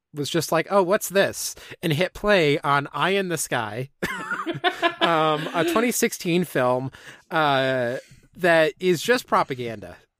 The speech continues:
It, this was literally just a propaganda film. I think it's now the worst movie that I've watched this year. I'm gonna, like, put this below, um, you know, Ava three point oh plus one point oh. This movie was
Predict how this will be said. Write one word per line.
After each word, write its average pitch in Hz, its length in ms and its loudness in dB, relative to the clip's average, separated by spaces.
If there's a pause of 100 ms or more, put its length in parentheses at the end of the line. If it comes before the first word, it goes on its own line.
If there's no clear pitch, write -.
(140)
It, 185 180 4 (160)
this 180 340 0
was 196 200 0
literally 214 360 4
just 175 180 -6
a 170 60 0
propaganda 117 600 -4
film. 95 440 -12
I 160 120 0
think 220 280 -2
it's - 220 -2
now 170 180 0
the 160 120 -2
worst 143 340 -4
movie 135 300 -2
that 127 140 -2
I've 120 140 -6
watched 110 300 -8
this 113 160 -16
year. 113 320 -12
I'm 147 140 -2
gonna, 165 380 -2
like, 156 300 0
put 175 180 -2
this 165 180 -2
below, 131 600 -4 (560)
um, 131 760 -4 (380)
you 175 120 2
know, 135 180 2 (140)
Ava 156 340 2
three 143 260 0
point 143 220 -2
oh 131 100 0
plus 127 260 -4
one 110 180 -8
point 101 260 -14
oh. 85 140 -20 (920)
This 175 200 0
movie 165 300 2
was 147 600 -2